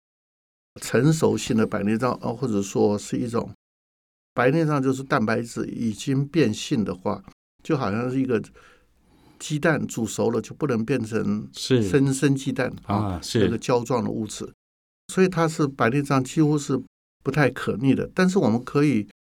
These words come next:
Speaker 1: 多用一些，比如说维他命 C 的，
Speaker 2: 嗯哼。
Speaker 1: 啊，东西治疗，或者叶黄素，
Speaker 2: 嗯哼。
Speaker 1: 也可以帮助我们做一点预防性的工作，因为我们减少蓝光的刺激啊，
Speaker 2: 是。
Speaker 1: 啊，过滤蓝光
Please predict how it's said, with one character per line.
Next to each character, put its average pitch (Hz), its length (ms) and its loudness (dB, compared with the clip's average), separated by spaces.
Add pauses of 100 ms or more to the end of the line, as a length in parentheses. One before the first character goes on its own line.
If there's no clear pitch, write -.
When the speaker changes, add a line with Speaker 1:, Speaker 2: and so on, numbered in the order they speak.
(220)
Speaker 1:
多 143 280 6
用 147 260 4
一 123 100 -2
些， 127 380 2
比 123 140 -4
如 101 180 -2
说 113 420 2 (360)
维 123 120 0
他 127 160 0
命 135 160 4
C - 320 -4
的， 101 380 2 (140)
Speaker 2:
嗯 113 100 6
哼。 123 160 6
Speaker 1:
啊， 90 260 0 (440)
东 110 200 2
西 - 180 -6
治 - 200 -2
疗， 95 180 4
或 117 160 0
者 107 140 0
叶 123 180 0
黄 101 240 -4
素， - 280 -4 (280)
Speaker 2:
嗯 110 80 0
哼。 110 80 4
Speaker 1:
也 113 60 4
可 143 80 4
以 135 60 2
帮 151 200 0
助 151 140 -2
我 120 100 0
们 101 300 4 (380)
做 135 200 2
一 120 40 -2
点 117 200 -2
预 151 200 0
防 107 240 -2
性 - 160 -4
的 104 80 4
工 117 180 0
作， 120 220 -2
因 135 160 4
为 127 100 4
我 104 100 2
们 107 120 4
减 127 240 2
少 127 140 2
蓝 104 220 2
光 127 220 2
的 147 100 4
刺 - 240 -2
激 - 220 -6
啊， - 140 -10
Speaker 2:
是。 104 360 0 (100)
Speaker 1:
啊， 104 120 -6 (120)
过 135 180 2
滤 113 160 -4
蓝 101 180 -6
光 110 260 -6